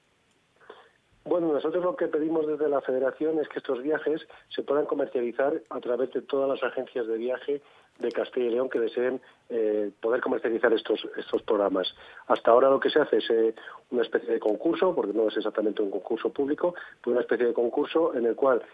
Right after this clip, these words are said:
licitan, eh, unas cuantas empresas y, eh, hay una serie de, de requerimientos que para el noventa y cinco por ciento de las agencias de viaje de Castilla y León no podemos llegar a ese tipo de, de requerimientos.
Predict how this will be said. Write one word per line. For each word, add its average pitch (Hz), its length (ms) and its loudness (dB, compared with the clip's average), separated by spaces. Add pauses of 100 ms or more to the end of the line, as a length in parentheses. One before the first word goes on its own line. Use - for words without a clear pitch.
(220)
licitan, 120 540 2 (280)
eh, 120 180 2
unas 123 260 4
cuantas 123 340 2
empresas 156 580 0 (540)
y, 175 240 2 (140)
eh, 135 300 4
hay 139 120 4
una 147 140 4
serie 147 200 2
de, 143 380 4
de 135 160 4
requerimientos 151 720 2
que 123 200 2
para 113 240 4
el 113 120 2
noventa 113 280 2
y 110 40 0
cinco 127 200 -4
por - 180 -2
ciento 147 300 0
de 113 60 2
las 110 120 -2
agencias 113 340 -2
de 131 60 2
viaje 131 200 0
de 117 60 -12
Castilla 123 220 -2
y 113 40 -2
León 143 200 -2 (320)
no 117 140 2
podemos 117 480 4
llegar 107 320 2 (240)
a - 80 -4
ese - 140 -2
tipo - 280 -2
de, 101 240 2
de 98 480 -2
requerimientos. 98 640 0